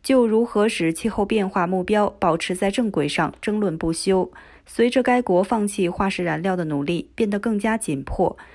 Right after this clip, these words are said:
德国还希望加快其绿色氢能工作。哈贝克说，“如果我们现在想在短期内远离俄罗斯天然气，这还不是要远离俄罗斯天然气，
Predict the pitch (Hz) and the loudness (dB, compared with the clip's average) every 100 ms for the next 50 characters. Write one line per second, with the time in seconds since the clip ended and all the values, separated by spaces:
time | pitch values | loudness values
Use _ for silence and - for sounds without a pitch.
0 | - - 220 247 214 208 208 202 233 220 | -12 -2 2 2 2 0 -2 -2 0 2
1 | 190 - - 226 233 233 185 170 185 190 | 0 -2 -4 -2 0 0 0 0 -2 -2
2 | 196 196 180 - 233 196 156 175 175 190 | -2 0 -2 -2 -2 -2 -2 -2 -2 0
3 | 165 - - - - - 247 233 208 233 | 0 -2 -16 -20 -20 -2 0 2 0 0
4 | 190 - 208 - - - - - 269 285 | 0 2 2 2 -4 -20 -12 0 2 6
5 | 254 240 160 170 208 208 196 202 - - | 6 6 4 0 0 0 2 0 0 -4
6 | 165 208 196 175 147 147 214 214 208 - | -2 0 0 0 -2 -2 -2 0 0 -2
7 | - 175 156 170 220 196 180 185 185 208 | 0 0 2 0 0 2 0 -2 -4 -2
8 | 185 147 156 - 170 - - - - - | -2 -2 -4 -2 -4 -4 -16 -20 -16 -2
9 | 262 226 220 160 190 226 214 180 - _ | 0 0 0 0 0 0 2 0 0 _
10 | 180 151 151 170 170 165 180 180 202 180 | -2 0 0 -2 0 0 -2 -4 -4 -2
11 | 147 165 185 - | -2 -4 -6 -6